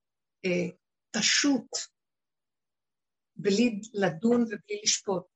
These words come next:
ברגע שגם הבג"ץ יבוא, <laughs> אז בכלל הקליפה הזאת של היפייפות הגבוהה, זאת אומרת שגם בתי הדינים, יותר מדי בתי דין, יותר מדי דיינים, יותר מדי דינים, צריך להשתיק, אני מדברת על זה, אני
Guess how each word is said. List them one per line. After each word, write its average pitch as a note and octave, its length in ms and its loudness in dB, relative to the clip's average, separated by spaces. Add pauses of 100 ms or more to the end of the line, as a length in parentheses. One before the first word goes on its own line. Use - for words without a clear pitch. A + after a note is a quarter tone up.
ברגע A3 360 -4
שגם F#3 400 -6
הבג"ץ G#3+ 520 -2
יבוא, A#3+ 380 0 (300)
<laughs> - 100 -10 (600)
אז F#3 180 -4
בכלל G#3+ 420 -2
הקליפה A3+ 420 0
הזאת G#3+ 300 2
של - 160 -4 (260)
היפייפות G3 560 -8
הגבוהה, F#3 460 -2 (380)
זאת A#3+ 240 2
אומרת C#4+ 380 2
שגם - 1120 0
בתי F#4+ 200 0
הדינים, C#4+ 520 0 (380)
יותר A3+ 220 -4
מדי C4 460 0
בתי G#3+ 360 0
דין, A3+ 240 -2
יותר A#3+ 220 -4
מדי A3+ 260 -2
דיינים, A3 500 0
יותר A#3+ 180 -14 (100)
מדי A3+ 200 -2
דינים, B3+ 420 4
צריך C#4 380 -8 (360)
להשתיק, B3+ 420 0
אני A3 120 2
מדברת A#3 380 -2
על D#4 60 -10
זה, G#3 120 -16
אני F#3+ 80 -20